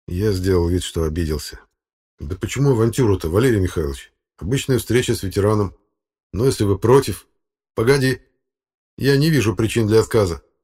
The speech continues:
Но скажи откровенно, зачем тебе это надо?" "Я карьерист, Валерий Михайлович", сделав честные глаза, объяснил я. "Мечтаю добиться высот в археологии. А вы ведь сами знаете, сейчас без общественной нагрузки никуда". "Карьерист?"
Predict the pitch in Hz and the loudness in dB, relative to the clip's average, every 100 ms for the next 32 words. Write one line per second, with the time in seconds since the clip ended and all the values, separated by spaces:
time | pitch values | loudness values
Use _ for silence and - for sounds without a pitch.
0 | _ _ - 120 - 139 139 135 - 135 | _ _ -2 -2 2 4 4 2 4 4
1 | 135 123 113 123 151 135 147 139 120 107 | 4 2 0 0 0 0 2 2 2 0
2 | 95 73 - _ _ _ _ _ _ _ | -2 -4 -14 _ _ _ _ _ _ _
3 | _ 80 98 117 143 143 143 135 131 - | _ -6 -4 0 2 2 4 2 -2 -6
4 | 117 135 127 113 - 95 73 - _ _ | 0 2 4 2 0 0 -2 -8 _ _
5 | _ _ 82 82 98 87 - 92 - 92 | _ _ -10 -4 -2 -2 -4 -4 -2 -4
6 | 90 92 90 85 87 - 92 73 - _ | -2 0 -2 -2 -4 -2 -4 -4 -10 _
7 | _ _ _ - 104 - - 147 135 127 | _ _ _ -6 -4 -2 2 4 4 2
8 | 135 - 123 120 139 123 113 101 110 110 | 0 0 0 2 2 2 0 2 2 2
9 | 90 78 - _ _ _ _ _ - 90 | 0 -4 -10 _ _ _ _ _ -4 0
10 | 117 120 - 120 127 117 127 123 120 107 | 2 2 2 2 2 2 2 2 -2 -6
11 | 104 131 135 120 113 110 135 - 123 120 | -4 0 0 2 0 0 -2 -2 0 0
12 | 110 107 131 - 120 110 107 120 113 _ | 2 2 0 0 -2 0 2 2 2 _
13 | _ _ _ _ _ _ _ _ _ _ | _ _ _ _ _ _ _ _ _ _
14 | - 120 110 98 92 147 - | -4 0 2 2 0 -2 -4